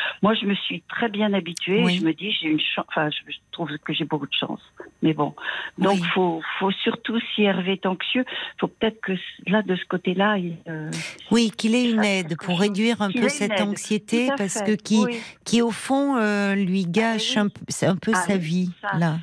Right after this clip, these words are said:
Speaker 1: Oui,
Speaker 2: là.
Speaker 1: parce que quand on appréhende,
Speaker 2: Ben, on vit dans
Speaker 1: euh,
Speaker 2: l'anticipation
Speaker 1: on
Speaker 2: de la
Speaker 1: vit dans
Speaker 2: menace.
Speaker 1: l'anxiété.
Speaker 2: Oui.
Speaker 1: Alors que moi, moi, je vais là-bas chaque fois à mes rendez-vous. Non, non, je suis, je suis, je suis très, très sereine.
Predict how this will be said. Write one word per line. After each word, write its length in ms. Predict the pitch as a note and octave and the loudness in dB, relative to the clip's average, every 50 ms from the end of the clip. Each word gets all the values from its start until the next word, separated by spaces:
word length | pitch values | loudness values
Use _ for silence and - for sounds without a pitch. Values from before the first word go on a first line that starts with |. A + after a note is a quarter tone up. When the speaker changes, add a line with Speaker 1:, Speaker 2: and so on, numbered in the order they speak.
| - - | -8 -8
Speaker 1:
Oui, 160 | - A3+ C4 C#4 | -6 -4 -2 0
Speaker 2:
là. 180 | E3 E3+ D#3+ D#3+ | 0 0 0 -2
Speaker 1:
parce 140 | G#3 G3 - | -4 -6 -4
que 80 | - - | -4 -4
quand 280 | - - G#3+ G#3 - | -2 -2 -2 0 0
on 120 | A3+ A3 G#3 | 0 2 2
appréhende, 640 | G#3+ G#3+ G#3+ - - G#3 G#3 G#3+ A3+ A#3+ A#3+ B3 A#3 - F#3+ F#3 - | 2 0 -2 -4 -4 -2 0 0 0 0 -2 -4 -6 -6 -4 0 2
Speaker 2:
Ben, 260 | D#3 D#3+ D3 D#3 D#3+ | 2 2 2 2 2
on 80 | D#3 E3 | 2 2
vit 220 | D#3+ D3 G#3+ A3+ | 2 4 4 4
dans 160 | G3+ G#3 G3 | 4 4 2
Speaker 1:
euh, 40 | G3 | 2
Speaker 2:
l'anticipation 920 | G3 G#3 G#3 - - G#3 G3 - B3+ - - G3+ G3 F#3+ - - A3 A3+ A#3 | 2 0 -2 -4 -4 -4 -2 -2 -2 0 2 2 0 0 0 -2 0 2 2
Speaker 1:
on 20 | |
Speaker 2:
de 120 | A3+ G#3+ | 4 4
la 120 | G3+ G3 G3 | 4 2 2
Speaker 1:
vit 80 | G3 | 2
dans 120 | G3 G3+ G3+ | 2 2 2
Speaker 2:
menace. 480 | G3 F#3 F3+ F3 F3+ E3+ - - - | 2 2 2 0 -2 -4 -8 -8 -10
Speaker 1:
l'anxiété. 340 | C4+ C4+ - - C4 A#3+ B3 - | -12 -12 -12 -12 -12 -12 -8 -2
Speaker 2:
Oui. 160 | A#3+ C#4 C#4 C4 | 0 0 2 2
Speaker 1:
Alors 240 | G3 G#3+ G3+ - - | 2 2 0 0 -2
que 80 | - | -4
moi, 320 | G#3+ F#3+ G3+ A3+ C4+ C#4+ D4 | -4 -2 -2 -2 -2 -2 -2
moi, 180 | C#4 A3+ A3 | -4 -6 -8
je 140 | G#3 F#3+ F#3+ | -8 -10 -14
vais 200 | F#3 E3 G3+ G3+ F#3+ | -14 -12 -12 -10 -10
là-bas 280 | F#3+ F#3 F3+ G3+ G3 | -8 -6 -4 -4 -6
chaque 220 | G3 - F3+ - - | -6 -8 -14 -14 -8
fois 120 | - G#3 | -6 -6
à 20 | G#3 | -4
mes 120 | G3+ F3+ | -4 -4
rendez-vous. 500 | F3+ - E3+ D#3+ E3+ E3+ D#3 E3 G#3+ G4 - - - - - _ - | -4 -4 -4 -2 -2 -2 0 2 0 0 0 -2 -8 -8 -6 _ 4
Non, 120 | G#3 A3 G#3+ | 6 6 6
non, 180 | F#3 E3+ G#3+ - | 6 4 2 0
je 60 | - | -4
suis, 240 | - - F#3 F3+ - | -4 -4 -6 -6 -4
je 60 | - | -4
suis, 180 | - - E3+ - - | -4 -4 -6 -6 -4
je 40 | - | -4
suis 200 | - - F#3+ - | -2 -2 -2 -2
très, 200 | - - - B3+ | -2 0 0 -2
très 260 | B3+ - - A3+ G#3+ G3 - - | -2 -2 -2 -2 -2 -2 0 -2
sereine. 400 | F#3 E3+ D#3+ F#3+ A3+ C4+ C#4 | 0 0 2 2 2 2 2